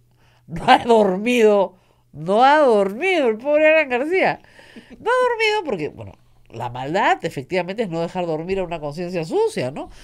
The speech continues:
Pero maldad es llamar por teléfono a los dueños para que voten a los periodistas, dejarlos sin trabajo. Eso es maldad. Así que esperamos que Daniel Llovera trabaje por mucho más tiempo en Cuarto Poder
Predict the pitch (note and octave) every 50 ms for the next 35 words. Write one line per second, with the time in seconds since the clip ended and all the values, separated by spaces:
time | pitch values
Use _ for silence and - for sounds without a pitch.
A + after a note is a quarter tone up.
0 | - - - - _ - F3 E3 D#3+ D3+ C#3+ C#3+ C3+ A#2+ - - D3 - - G#2+
1 | - A#3+ C4+ C#4+ E3+ G3+ F4+ A#4+ B4 - A3+ G3 G#3+ G#3+ E3 E3+ F#3+ G#3 F#3+ G3
2 | F#3 F3 D#3+ D3+ E3 F3 E3+ - F3+ E3 E3 F3 F#3 G#3+ G#3 _ _ _ _ _
3 | _ - A2 A2+ A#2 A#2+ D3 D#3 F3 F3+ G3 G#3 B3+ B3+ - C#3 B2+ B2+ A#2 A#2+
4 | B2+ C#3+ C#3+ E3 D#3+ D#3 C#3+ C3+ A#2 - A#2+ G#2+ G2+ G2 A2 D3 E3+ G3 G3+ E3+
5 | - - F#3 F#3 G3+ D3 A#2+ C#3 C3 C3 C3 B2 B2+ A#2 G#2 A2 G#2 G#2 B2+ D3+
6 | E3+ D#3 G2+ F#2 D3 F#3+ B3+ F#4+ A4+ B4 C5 C5 - - A3+ F#3 D3+ C#3+ C3+ B2
7 | A#2 G2+ D#2+ - - - - - - - - _ _ - C3+ D#3 G3 F#3+ A#3 A#3+
8 | - F#3 F#3 G3 A3 A#3+ B3+ D4+ D4+ - - A3 A3 A#3 D4 D4+ D4+ _ _ _
9 | - _ _ _ - C3+ C#3+ E3+ G3 G3+ G3 F#3+ G3+ G#3+ A3 F3+ D#3 D#3 F3+ F#3
10 | G#3 E3+ D3+ C#3 E3 G#3 C4+ D4 - C4+ G#3+ A3 A3 - B3 A#3 G#3 A3 G#3+ G3
11 | F#3 F#3+ G3 F#3 G3 F3+ D#3+ D3 C#3+ D3 D3+ F3 B3 C#4+